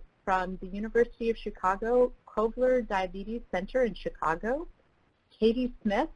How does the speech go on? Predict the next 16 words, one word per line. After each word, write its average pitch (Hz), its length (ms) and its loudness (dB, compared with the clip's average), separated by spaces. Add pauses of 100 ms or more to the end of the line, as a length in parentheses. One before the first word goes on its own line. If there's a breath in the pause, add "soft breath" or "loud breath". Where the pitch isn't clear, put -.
from 185 180 -6
Yakima 185 500 0
Neighborhood 202 720 -2
Health 180 280 0
Services 220 440 -2 (120)
in 170 140 -2
Yakima, 165 400 -2
Washington, 233 760 2 (540)
and 185 120 -2
Christina 262 540 8
Watts 254 400 8 (160)
from 175 260 -4
Foothills 247 480 0
Health 202 220 -2
and 185 160 -10
Wellness 185 320 -4